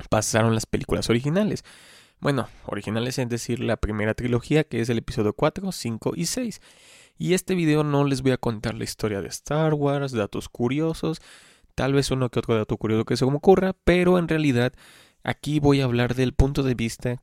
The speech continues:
que noté, sobre todo cuando se llegó a la tercera trilogía.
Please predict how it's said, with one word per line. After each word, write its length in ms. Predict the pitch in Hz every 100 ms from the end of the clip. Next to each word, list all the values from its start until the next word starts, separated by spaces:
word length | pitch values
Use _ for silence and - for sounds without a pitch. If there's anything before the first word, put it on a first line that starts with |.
| -
que 540 | 120 123 123 120 120
noté, 520 | 113 113 - 165 127 135 _ _ _ _
sobre 300 | - 117 110
todo 220 | - 143 151
cuando 260 | 147 127
se 160 | - 120
llegó 480 | 120 123 139 151 -
a 160 | - 117
la 160 | 110 113
tercera 540 | - 113 - 156 156
trilogía. 640 | - 131 101 - - -